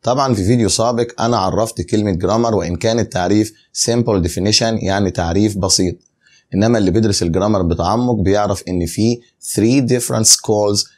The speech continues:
تلات مدارس مختلفة، كل مدرسة تناولت تعريف الجرامر بشكل مختلف. وفي نفس الفيديو عرفت لك أهمية الجرامر،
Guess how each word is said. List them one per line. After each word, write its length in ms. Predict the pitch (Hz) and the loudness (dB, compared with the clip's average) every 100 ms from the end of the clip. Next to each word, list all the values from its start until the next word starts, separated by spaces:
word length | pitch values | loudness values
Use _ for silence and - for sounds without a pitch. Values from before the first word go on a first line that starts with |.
| _ - | _ -2
تلات 320 | 123 131 127 | 0 2 0
مدارس 400 | 98 117 110 101 | 2 2 0 -2
مختلفة، 560 | 85 - 113 113 117 | -4 -2 0 2 0
كل 320 | 113 120 113 95 | 0 2 2 2
مدرسة 520 | 90 98 113 117 117 | 2 2 2 2 0
تناولت 600 | - 90 85 104 110 - | 0 -4 0 0 0 0
تعريف 320 | 85 98 107 | 0 0 0
الجرامر 420 | 87 90 107 110 | 0 0 2 0
بشكل 380 | 85 - 95 110 | 0 -2 0 0
مختلف. 500 | 95 - 104 90 - _ _ - - _ | -2 -2 -2 -2 -6 _ _ -20 -20 _
وفي 200 | - 110 | -4 0
نفس 240 | 135 - | 0 2
الفيديو 400 | 120 101 127 127 | 2 2 2 2
عرفت 440 | 117 98 95 92 113 | 0 0 -2 -2 -2
لك 260 | 117 - | -2 -4
أهمية 340 | 87 90 107 113 | -6 -2 0 0
الجرامر، 520 | 95 85 98 120 123 | 0 0 0 0 -2